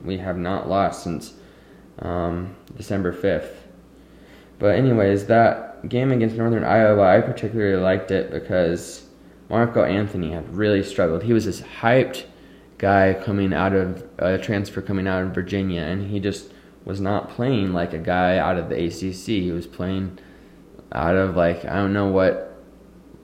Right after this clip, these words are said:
maybe some Division two. Like, he just wasn't shooting very well. But, um, so he scored twenty-two points and just really got some confidence. He's not our leading scorer, but he's capable of scoring. He's a athletic guy, and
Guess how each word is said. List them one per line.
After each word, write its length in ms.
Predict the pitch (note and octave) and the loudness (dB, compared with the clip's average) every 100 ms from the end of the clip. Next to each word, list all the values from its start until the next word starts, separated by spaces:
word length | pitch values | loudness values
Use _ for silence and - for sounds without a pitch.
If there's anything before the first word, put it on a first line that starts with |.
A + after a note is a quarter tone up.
| - | -14
maybe 600 | - A2 G#2 G2+ F#2+ F#2+ | -4 -2 2 2 2 0
some 240 | F#2 F#2+ G2+ | -4 -4 -2
Division 420 | G2 G#2 G#2 G2 | 0 0 0 -2
two. 560 | - G#2 A2+ A#2 A#2 E2+ | -2 0 2 2 0 0
Like, 200 | D#2 G2 | -4 -2
he 100 | B2 | -2
just 180 | A2+ - | -2 0
wasn't 440 | A2 A2 F#2 - - - - | 0 0 -6 -10 -20 -20 -20
shooting 440 | - - F#2+ F#2 E2+ | -18 -6 -4 -2 -2
very 220 | D#2+ D#2 | -2 0
well. 420 | D2 D#2 - - - - - - - | 2 2 0 -8 -20 -20 -20 -20 -10
But, 400 | - F2 D#2 - | 2 4 4 0
um, 320 | F#2 F2+ F2+ | -2 -2 -2
so 160 | F#2 G2+ | -2 0
he 160 | B2 | 0
scored 280 | B2 - A2 | -2 -2 -2
twenty-two 420 | - A2 G#2+ - | 0 -2 -2 -6
points 360 | G2+ G#2+ G2 - | -6 -4 -4 -4
and 80 | F#2 | -6
just 180 | F#2+ | -6
really 280 | - G#2 G2+ | -2 0 2
got 400 | F2 F#2+ - - | 2 2 2 -4
some 160 | - G2 | -10 -10
confidence. 680 | - F#2+ G2 A2 G2 F#2 - - - - | -6 -6 -2 -4 -4 -6 -16 -20 -20 -8
He's 180 | B2+ B2+ | -6 -2
not 160 | B2+ | 0
our 240 | F2+ F#2 F#2 | 2 2 2
leading 320 | G#2 A2+ A2+ | 2 2 0
scorer, 340 | - G#2+ A2+ | -2 0 2
but 160 | G2+ G2 | 2 2
he's 180 | A2+ A2 | 0 -2
capable 520 | - F2+ F2+ E2 F2 | -4 -4 -2 -4 -4
of 80 | C#2 | -6
scoring. 400 | - E2+ F2 G2 | -8 -6 -4 -4
He's 140 | G2+ | -2
a 300 | F#2+ F2 - | -2 -2 -4
athletic 520 | E2 F#2+ - F#2 F2+ - | -4 -4 -2 -4 -4 -4
guy, 280 | E2+ F2 | 0 0
and 280 | D#2+ F2 F#2 | 0 -2 -8